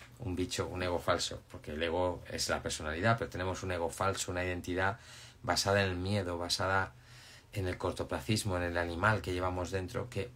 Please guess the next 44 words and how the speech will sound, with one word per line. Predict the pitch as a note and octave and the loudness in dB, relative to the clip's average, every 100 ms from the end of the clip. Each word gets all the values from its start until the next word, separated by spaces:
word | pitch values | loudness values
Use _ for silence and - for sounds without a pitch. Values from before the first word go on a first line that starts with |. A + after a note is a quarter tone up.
| - - | -2 -2
en | F#2+ | 0
realidad | G#2 G2+ G2+ | 0 2 2
lo | G2 | 0
que | G2 | 0
hace | F#2+ - G2+ - - - - - | -2 -2 -4 -4 -18 -16 -18 -10
es | - G2 | -2 0
que, | - G2+ G2+ - - | 2 2 2 0 -2
mm, | G#2 F#2+ F#2 F2+ - - - - - | 0 2 0 -2 -6 -10 -12 -20 -8
envidia, | - G#2+ G2+ B2 G2 F#2 F#2 | 0 2 6 6 6 2 -2
cuando | - G2 F#2+ F#2 - | 0 2 4 2 0
la | G#2 F#2+ | -2 2
técnica | B2 C3 B2+ | 4 6 8
del | A#2+ | 6
espejo | G2+ - A#2+ A#2+ | 6 0 2 2
siempre | - G2 - | 0 0 -2
funciona. | F#2 F2 C#3 C3 | -6 -2 0 0
A | |
lo | F2+ | 0
mejor | F2+ - G#2+ | -2 -2 -2
tú | - B2 A2+ | 6 8 8
a | |
tu | - | 6
supervisora | A2 B2 G#2+ G2 G2 A#2+ G#2+ B2 - - - - - - | 0 0 -2 0 4 6 4 2 -8 -20 -20 -20 -20 -6
le | |
estás | - - A#2+ | -2 2 4
haciendo | A#2+ B2 A2 | 4 6 6
de | G#2+ | 4
espejo | - A2+ - | 4 2 4
de | G2+ | 6
algo | G#2+ A#2 G#2+ A2+ - | 6 6 4 0 -2
que | G#2 | -2
le | G2 | 0
molesta | F#2 F#2+ G2+ - F#2 | 0 0 0 0 -2
a | E2 | -4
ella. | D#2+ E2 - - - - - | -6 -10 -14 -20 -20 -20 -10
Y | G2+ | -4
entonces | G2 G#2+ B2 | -2 4 4
su | - A2+ | 6 4
ego | A2+ | 4
dice, | A2 F#2+ F#2 D#2+ | 2 0 -2 -4
"Voy | E2+ F#2 A2+ G#2 | -2 2 4 4
a | |
por | G2 F2 | 0 -4
Pilar, | - D#2+ D#2+ | -4 -8 -8